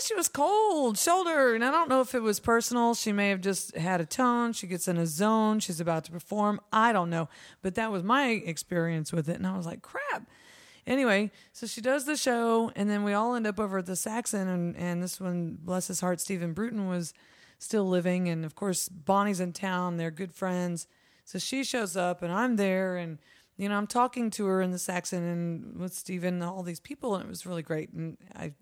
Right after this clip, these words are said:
I felt better about things. So jump to, like, this all happens in a very short period of time.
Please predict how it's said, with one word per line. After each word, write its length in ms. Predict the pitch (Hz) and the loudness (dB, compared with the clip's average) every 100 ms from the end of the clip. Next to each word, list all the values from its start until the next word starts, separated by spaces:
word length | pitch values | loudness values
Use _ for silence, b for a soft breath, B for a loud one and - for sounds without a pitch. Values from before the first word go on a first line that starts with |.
| - | -12
I 80 | 156 | -6
felt 260 | 185 175 | -4 -4
better 380 | 156 156 151 147 _ | -4 -4 -2 -4 _
about 300 | 165 160 - | -6 -4 -4
things. 280 | - - - B B B B | -10 -12 -16 B B B B
So 360 | B 220 202 185 b b | B 0 0 -2 b b
jump 220 | 226 240 | -6 -4
to, 120 | 247 | -2
like, 320 | 214 196 190 | 2 0 0
this 220 | 226 302 - 233 | -2 0 0 2
all 160 | 247 | 2
happens 400 | 220 214 208 170 | 2 -2 -4 -6
in 80 | 175 | -6
a 80 | 160 | -6
very 320 | 156 180 160 | -4 -4 -4
short 240 | - 180 | -6 -8
period 180 | 175 165 | -6 -6
of 60 | 147 | -6
time. 320 | 165 - - | -6 -8 -10